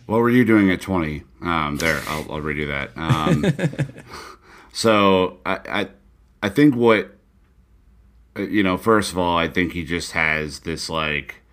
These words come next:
Speaker 1: you know, he, he's trying to rival N'Golo Kante for, for the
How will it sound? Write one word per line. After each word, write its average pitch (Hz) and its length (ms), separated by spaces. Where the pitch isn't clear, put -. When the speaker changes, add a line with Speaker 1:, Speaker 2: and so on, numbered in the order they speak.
Speaker 1:
you 87 140
know, 76 400
he, 82 160
he's 98 320
trying 113 240
to 95 80
rival 90 420
N'Golo 82 340
Kante 80 480
for, 78 320
for 78 300
the 76 240